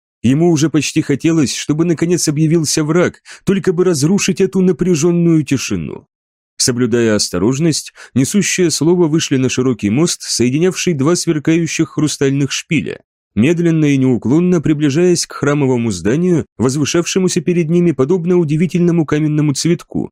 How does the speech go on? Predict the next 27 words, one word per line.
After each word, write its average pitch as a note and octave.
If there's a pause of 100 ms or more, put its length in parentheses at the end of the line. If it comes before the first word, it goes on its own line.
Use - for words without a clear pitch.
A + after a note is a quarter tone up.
в -
самой D3
середине B2+
которого E3 (160)
стояла F3+
колоссальная C#3+
статуя, C#3
изображавшая D3
ложного B2+
бога. A#1+ (800)
Сор C3+
Талгрен E3+
не E3+
мог F3
смотреть D3
на C#3
омерзительного B2+
идола C#3+
без A#2
того, B2+ (200)
чтобы D3
в -
сердце E3
его F3
не F3
вскипала C#3
ярость. -